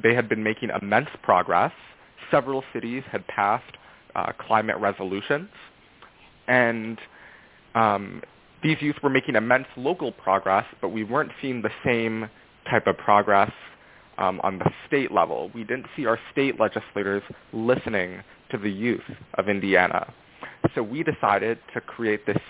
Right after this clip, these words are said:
statewide organization called Confront the Climate Crisis. We are a, um, statewide, um, group of Hoosier youth from across the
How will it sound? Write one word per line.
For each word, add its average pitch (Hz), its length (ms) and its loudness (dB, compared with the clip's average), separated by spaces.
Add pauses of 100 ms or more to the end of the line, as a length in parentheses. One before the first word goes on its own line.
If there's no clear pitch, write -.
statewide 113 420 4
organization 101 840 -4 (240)
called 107 340 0
Confront - 480 -4
the - 60 0
Climate 95 420 0
Crisis. 95 560 0 (800)
We 117 360 2
are 101 400 6 (400)
a, 95 480 2
um, 87 360 -6 (160)
statewide, 101 640 4 (540)
um, 92 360 -2
group 110 360 -2 (160)
of 95 240 2
Hoosier 107 440 -4
youth 110 320 -6 (460)
from 131 160 2
across 143 380 2 (100)
the - 80 -6